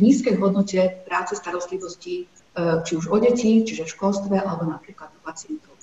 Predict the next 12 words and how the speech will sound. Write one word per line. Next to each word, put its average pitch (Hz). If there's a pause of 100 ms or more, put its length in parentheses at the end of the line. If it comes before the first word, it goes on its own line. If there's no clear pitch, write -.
(1600)
E, 180 (1800)
dnes, 226 (1040)
teda 190
hlavne 226
v 185
zahraničí, 208 (140)
sa 190
už 185
hovorí 196 (320)
ako 185
keby 185
o 175